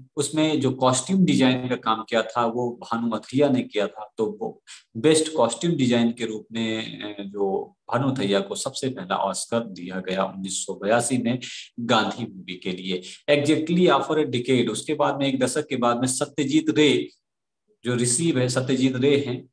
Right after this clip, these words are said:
आप जानते होंगे, film industry के लोग जानते होंगे कि इन्हों-, इनको भी honorary academic,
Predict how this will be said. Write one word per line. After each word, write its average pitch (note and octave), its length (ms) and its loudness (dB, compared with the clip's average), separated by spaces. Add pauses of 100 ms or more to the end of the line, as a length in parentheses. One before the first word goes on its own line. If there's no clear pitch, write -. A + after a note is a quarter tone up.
(140)
आप G#2 140 -6
जानते A2 300 -2
होंगे, A2+ 500 -2 (300)
film A2+ 180 0
industry A2 380 -2
के G#2+ 120 -8
लोग G2+ 160 0
जानते G2 320 -2
होंगे G2 300 -4 (380)
कि C3+ 120 4
इन्हों-, C#3+ 440 2
इनको C3 260 2
भी D3+ 120 -2
honorary B2+ 480 2
academic, C3 680 -2